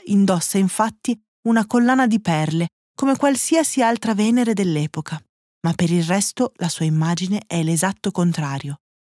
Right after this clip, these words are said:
quasi l'antimodello delle belle ragazze morte create dai colleghi uomini. La sua figura in cera non assume un atteggiamento estatico, ma ci presenta una donna adulta,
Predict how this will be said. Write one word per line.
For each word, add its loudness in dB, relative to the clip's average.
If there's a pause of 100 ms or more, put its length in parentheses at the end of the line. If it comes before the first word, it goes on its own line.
(100)
quasi 0 (200)
l'antimodello 2 (340)
delle 2
belle 4
ragazze 0
morte 0
create -2
dai -2
colleghi 0
uomini. -4 (560)
La -2
sua 0
figura 2
in 2
cera 0 (400)
non 2
assume 2
un 4
atteggiamento 2
estatico, -2 (280)
ma -2
ci 0
presenta 2
una 4
donna 2
adulta, 0